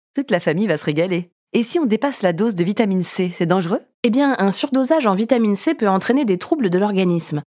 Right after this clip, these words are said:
Speaker 2: Une consommation allant au-delà de un gramme par jour, par exemple,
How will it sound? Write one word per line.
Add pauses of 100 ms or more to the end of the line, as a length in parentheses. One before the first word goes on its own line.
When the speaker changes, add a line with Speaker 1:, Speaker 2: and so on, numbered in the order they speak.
Speaker 2:
Une
consommation
allant
au-delà
de
un
gramme
par
jour,
par
exemple,